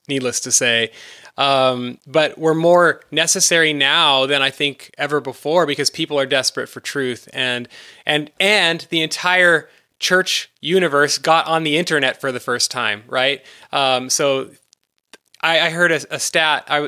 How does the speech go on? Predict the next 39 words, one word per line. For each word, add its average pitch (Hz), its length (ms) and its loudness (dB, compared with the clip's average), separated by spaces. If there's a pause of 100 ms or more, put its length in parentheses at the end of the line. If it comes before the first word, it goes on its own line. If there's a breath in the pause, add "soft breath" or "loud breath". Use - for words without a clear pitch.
in 151 160 -6
my 147 140 0
own 175 120 0
podcast, 143 400 -2
I 143 60 -4
was 131 80 -4
talking 139 240 -4
to 135 60 -8
somebody, 135 340 -4
and 131 100 -4
they 131 100 -2
said 135 260 -2
that 127 240 -2 (300 loud breath)
the 143 100 -4
Church 180 340 0
Online 151 380 0
platform 139 720 -4 (180)
made 147 160 -2
by 135 140 0
Life 139 280 0
Church, - 440 -4 (380 soft breath)
uh, 135 360 0 (400)
doubled 180 460 2
in 160 180 -4
size 139 840 0 (180)
in 156 180 -4
two 160 260 -6
weeks. 147 480 -4 (120)
So 165 240 0
f-, - 120 -6
over 170 240 -2
fifteen 202 540 0
years, 190 380 2
they 175 100 2
had 165 240 0
added 160 340 0
about 151 240 0
twenty 156 280 -6
thousand 151 520 -2